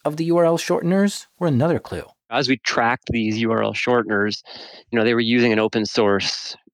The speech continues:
Speaker 2: shortening software, and that software, one, one of the things that it had was, you know, a web, a web U I, like a web front end.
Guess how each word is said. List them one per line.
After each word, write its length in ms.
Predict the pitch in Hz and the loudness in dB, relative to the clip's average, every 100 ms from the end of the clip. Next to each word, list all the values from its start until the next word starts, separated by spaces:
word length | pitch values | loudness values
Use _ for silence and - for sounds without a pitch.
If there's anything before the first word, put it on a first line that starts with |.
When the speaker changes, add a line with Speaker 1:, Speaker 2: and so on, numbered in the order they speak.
| - | -6
Speaker 2:
shortening 380 | - 120 95 104 | 2 2 2 -2
software, 400 | 131 123 110 104 | 0 0 0 0
and 140 | 113 | 2
that 180 | 110 - | 0 0
software, 480 | 123 113 117 110 107 | 0 0 0 -2 0
one, 240 | 107 107 90 | -2 -2 0
one 120 | 135 | 0
of 60 | |
the 60 | 104 | 2
things 200 | 110 107 | 0 -2
that 120 | 98 | -4
it 80 | 90 | -4
had 340 | - 113 98 | 0 0 0
was, 400 | 98 92 90 95 - | 0 0 0 -2 -6
you 60 | 92 | -4
know, 100 | 90 | -2
a 80 | |
web, 360 | 92 90 90 95 - _ | -2 -2 -2 -6 -20 _
a 80 | 95 | -6
web 240 | 95 92 | 0 -2
U 260 | 107 95 90 | -2 -4 0
I, 260 | 87 78 95 | 0 0 0
like 120 | 92 | 0
a 60 | |
web 200 | 92 98 | 0 -2
front 360 | - - 98 92 | -2 -2 -2 0
end. 260 | 113 92 | 0 0